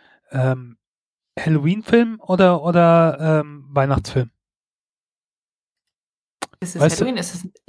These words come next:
Speaker 2: also, ach so, hier mit, ähm, wie heißt denn der Kultregisseur?
Speaker 1: Nightmare Before Christmas.
Speaker 2: Nightmare Before Christmas. Und Marilyn Manson hätte auch dieses tolle Lied dazu gemacht. Und Weihnachten oder Halloween? Beides.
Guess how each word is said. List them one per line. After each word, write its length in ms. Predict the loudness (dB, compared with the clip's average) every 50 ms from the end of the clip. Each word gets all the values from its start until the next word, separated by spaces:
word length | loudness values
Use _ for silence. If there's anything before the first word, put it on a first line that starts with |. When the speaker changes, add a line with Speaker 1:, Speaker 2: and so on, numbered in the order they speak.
| -2 -2
Speaker 2:
also, 460 | -2 0 0 0 0 0 0 -2 -4 -12 -20 -20 -20 -20 -20 -20 -20 -20 -20 -20 _ _ -4
ach 120 | -4 -2
so, 340 | 0 2 4 4 4 4 2
hier 180 | 0 -4 -6
mit, 200 | -6 -6 -8 -10 -12 -20 -20 -18 -16 -10 -8
ähm, 440 | -6 -4 -4 -4 -6 -6 -10 -14 -14 -16 -12 -2
wie 120 | 0 2
heißt 240 | 2 2 0 0 -6
denn 120 | -6 -4
der 320 | -2 -2 -2 -2 -4 -6 -8 -10
Kultregisseur? 840 | -4 -4 -4 -2 -2 -6 -6 -6 -6 -8 -8 -4 -2 2 2 2 4
Speaker 1:
Nightmare 380 | 4 2 2 4 4 2 4
Before 300 | 4 2 2 2 0 0
Christmas. 560 | 2 2 0 0 0 0 -6 -8 -8 -4 -4 -2
Speaker 2:
Nightmare 400 | 0 0 0 0 0 -2 -4 -2
Before 360 | -4 -8 -6 -4 -4 -4 -4
Christmas. 420 | -6 -12 -12 -10 -10 -12 -12 -14 _ _ -20 -20 -20 -20 -20 -20 -20 -20 _ _ 0
Und 140 | 2 4 4
Marilyn 260 | 4 4 2 2 0
Manson 300 | 0 0 0 0 0 0
hätte 280 | 0 0 -2 -6 -8 -8
auch 260 | -8 -10 -12 -20 _ _ _ -14
dieses 220 | -12 -12 -10 -10 -8
tolle 220 | -4 -4 -2 -2
Lied 180 | -2 -4 -2 -2
dazu 260 | -2 -2 -2 -6 -8
gemacht. 440 | -6 -4 -6 -8 -8 -10 -16 -20 -20 -20 -20 _
Und 600 | -4 -2 0 0 0 0 -2 -4 -8 -14 -14 _ _ _ _ _ _ _ -6
Weihnachten 440 | -4 -2 0 -2 -2 -4 -6 -10 -8
oder 180 | -6 -6 -6 -4
Halloween? 580 | -4 -2 0 2 2 2 2 0 -2 -4 -8 -4
Beides. 680 | -2 0 2 2 2 0 -2 -4 -8 -14 -16 _ _